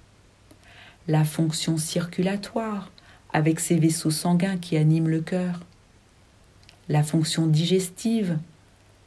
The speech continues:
permettant l'absorption d'eau et d'aliments qui donne vie à chacune de mes cellules. La fonction locomotrice grâce aux os,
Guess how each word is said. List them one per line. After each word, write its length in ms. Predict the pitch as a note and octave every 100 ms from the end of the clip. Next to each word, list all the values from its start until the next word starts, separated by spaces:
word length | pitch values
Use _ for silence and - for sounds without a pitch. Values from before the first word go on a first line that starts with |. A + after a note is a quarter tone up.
| _ -
permettant 460 | D#3 D#3 D#3 D#3
l'absorption 760 | D#3 D#3 - D#3+ D#3 - D#3+ D#3+
d'eau 340 | D3+ F3 F3+
et 60 | E3+
d'aliments 500 | E3 D#3+ E3+ E3 D3+ - - - _ -
qui 120 | - D#3
donne 220 | D#3+ E3
vie 200 | D#3 E3
à 40 |
chacune 400 | D#3 D#3+ - E3+
de 80 | D#3+
mes 140 | E3
cellules. 460 | D#3+ F#3 E3+ D3+ D3+ - - _ _ _ _ _ _ _ _ _ _ - - - - - - -
La 100 | D#3+
fonction 420 | D#3 F#3 E3+ F#3
locomotrice 840 | F#3 F3+ F3+ F#3 F#3+ A#3+ A#3+ - - _ _
grâce 360 | - D3+ D3 -
aux 200 | D#3+ D3
os, 180 | D#3+